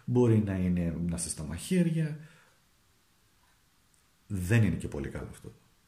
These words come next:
Παρόλο που έχει έναν άσο μπαστούνι εδώ και μπορεί να δείχνει και το καινούριο το ξεκίνημα,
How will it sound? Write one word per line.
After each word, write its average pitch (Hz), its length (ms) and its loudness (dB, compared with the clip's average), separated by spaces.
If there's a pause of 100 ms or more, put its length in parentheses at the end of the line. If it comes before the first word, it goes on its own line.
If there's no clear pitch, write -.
(380)
Παρόλο 95 400 0
που 156 100 -2
έχει 143 140 -4
έναν 107 220 0
άσο 113 200 -2
μπαστούνι 110 460 0
εδώ 85 180 2
και 95 120 -4
μπορεί 80 260 -2
να 90 160 -6
δείχνει 82 540 -4
και 90 100 -8
το - 100 -10
καινούριο 110 420 -4
το 113 140 -4
ξεκίνημα, 98 880 -2